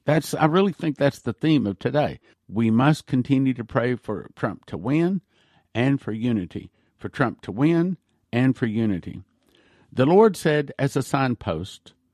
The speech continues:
"You will see Roe versus Wade be overturned." This is why Amy Coney Barrett is such an important factor, along with these people that are being indicted. It is to turn America into a different country in the next year or so if we pray.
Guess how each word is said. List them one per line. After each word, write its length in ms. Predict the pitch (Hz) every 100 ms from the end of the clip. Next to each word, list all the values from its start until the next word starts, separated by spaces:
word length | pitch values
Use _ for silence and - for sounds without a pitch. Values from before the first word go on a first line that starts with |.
| _ _ _
"You 140 | 139
will 100 | 160
see 200 | - 139
Roe 420 | 113 127 147 165
versus 420 | 165 170 151 160
Wade 520 | 135 113 98 95 104 104 _ -
be 160 | 107
overturned." 600 | 95 95 117 104 73 57 _ _ _ _ _ _ _
This 360 | - 143 185 -
is 160 | 165 135
why 220 | 143 135
Amy 200 | 139 135
Coney 360 | - 131 127
Barrett 360 | 120 117 113 113 _
is 160 | 101 95
such 320 | 123 113 -
an 120 | - 101
important 500 | 95 - 101 95 92
factor, 400 | 104 - 87 -
along 460 | 95 95 95 104 131
with 100 | 139
these 180 | 147 139
people 320 | - 127 123
that 160 | 117 117
are 80 |
being 220 | 110 113 110
indicted. 480 | 110 95 80 69 - _ _ _ _ _ _
It 120 | 120
is 140 | 117 104
to 120 | 113
turn 460 | - 143 151 165 175
America 500 | 156 156 127 107 -
into 300 | - 113 -
a 60 | 107
different 280 | 110 - -
country 400 | 110 87 87 -
in 120 | 87 85
the 80 |
next 400 | 87 110 - - -
year 180 | 101
or 200 | 76 73
so 280 | 73 - 71
if 200 | - 76
we 100 | 98
pray. 300 | 101 147 156